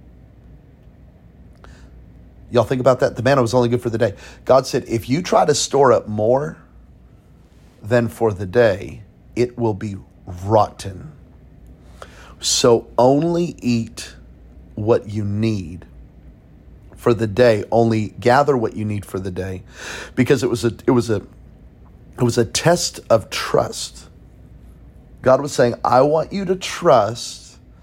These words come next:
that tomorrow there will be manna on the ground. I want you to trust that I'm your provider. I want, I want you to trust that I'm your sustainer. I want you to trust. So I want you to come every day to me, and I want you to eat every day from me."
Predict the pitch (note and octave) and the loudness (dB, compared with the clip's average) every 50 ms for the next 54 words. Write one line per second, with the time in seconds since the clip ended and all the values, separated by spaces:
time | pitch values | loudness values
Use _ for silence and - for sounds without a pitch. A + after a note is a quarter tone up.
0 | - _ _ - - - - - A2 G#2 G#2+ B2+ - - - - - - - B2 | -20 _ _ -20 -20 -20 -14 -10 -4 2 2 2 2 2 -2 -8 -8 -4 -2 -2
1 | B2 A#2+ B2 C3 C#3+ D3+ D3+ D#3 D3+ C3 A2+ G#2+ G2+ G2 F2+ F2+ - - - G2+ | 0 0 0 2 2 4 4 6 6 6 4 4 2 -2 -4 -8 -14 -12 -4 0
2 | A#2+ A#2 A2 G#2+ G#2+ F2+ A2 G#2 G#2+ G#2 G#2 G2+ G2+ F#2 - F#2+ G2 G2 F#2+ - | 0 2 2 0 -2 -4 -4 -6 -6 -6 -6 -6 -6 -6 -6 -8 -10 -10 -10 -12
3 | - - - - - A2+ A#2+ C#3+ C#3+ - C#3+ E3 D#3+ D#3 - - - - C3+ B2 | -12 -14 -12 -6 -2 0 2 2 2 2 0 -4 -6 -8 -10 -6 0 2 4 4
4 | A2 - - - G#2 G2+ G2+ G#2+ G#2 G2 - - F#2+ F#2+ F#2 F2 E2+ F#2+ G#2 A#2 | 4 2 -2 -6 -6 -4 -4 -6 -8 -10 -10 -10 -8 -8 -8 -8 -6 -4 -2 -2
5 | C3 C3+ - - - A#2 A#2 B2+ - - C3+ D3 - D3 - - - - E3+ D#3+ | -2 -2 -4 -4 -2 0 0 0 0 -2 -6 -8 -8 -10 -14 -14 -6 -2 0 2
6 | C#3 A#2+ A2 G#2 - - - - - - - - - - - - - - _ - | 2 2 0 -4 -10 -18 -20 -20 -20 -20 -20 -20 -20 -20 -20 -20 -20 -20 _ -20
7 | - - _ - - - - - - A2 A2+ A#2 A#2 A2 A2+ G#2+ F#2+ - - - | -20 -20 _ -20 -20 -20 -20 -10 -4 0 2 4 2 2 0 -2 -6 -6 -8 -10
8 | - - - G#2+ G2+ F#2+ F2+ F#2 G2 A#2+ - - - C#3+ C3 C3 - - - D#3 | -10 -8 -6 -6 -6 -4 -4 -4 -2 -2 -4 -4 -4 -6 -6 -6 -8 -6 -2 0
9 | B2+ A2+ - - A#2+ G#2+ A#2+ A#2+ A#2 - C3 A#2+ A#2+ A2 - - B2 A#2 A2+ - | -2 0 0 0 0 2 2 0 -2 -2 -4 -4 -4 -4 -4 -2 -2 -2 -2 -4
10 | - - - C3 C3+ D3+ B2+ C#3+ D3+ D#3 D3+ - - B3+ D#3 D3+ C3+ A#2+ G#2 G2 | -8 -2 0 2 2 2 0 -2 -6 -2 2 2 2 4 2 0 -2 -2 -4 -6
11 | F2+ - - - - - - - - - - G#2+ A#2 A#2 A#2+ A#2+ - - - B2 | -10 -16 -20 -20 -20 -20 -20 -20 -20 -8 -2 2 4 4 4 4 2 0 -4 -4
12 | A#2 A#2 A2+ A#2 A2+ A2 A2+ A#2+ A#2 C3 C#3+ D3+ - - - - C#2+ C#2+ - - | -2 0 2 2 2 2 2 0 2 2 0 0 0 -4 -12 -14 -16 -16 -20 -20